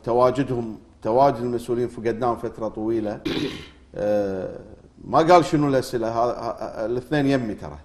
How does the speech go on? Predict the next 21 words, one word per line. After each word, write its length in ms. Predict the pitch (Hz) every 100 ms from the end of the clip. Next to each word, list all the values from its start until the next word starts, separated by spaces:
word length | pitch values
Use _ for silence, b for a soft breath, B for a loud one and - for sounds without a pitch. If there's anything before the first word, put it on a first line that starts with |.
| - _ 78
وهم 640 | 87 107 117 143 147 143
يشهدون 360 | 135 - 131 135
في 100 | 113
الحق. 320 | 107 107 - - b b b b b -
آه، 840 | - - - - - - - - -
لا 120 | 120
قالوا 380 | 143 160 165 156
شنو 200 | 156 147
الأسئلة، 500 | 143 135 135 139 156 - - b b b -
ولا 360 | 117 156 147 151
قالوا 380 | 151 147 139 - - - -
منو 240 | 123 139 151
بيدخل 340 | 147 - 143
مداخلة، 720 | 139 135 131 143 135 135 151 - b b _ -
منو 160 | 139
اللي 140 | 156 151
بيتصل 460 | 139 139 147 135
فينا، 540 | 123 139 135 135 135 - b b b _
آه، 840 | 113 127 131 131 123 123 120 117 117
شنو 320 | 110 156 160
أسئلتكم، 720 | 151 156 147 143 139 131 131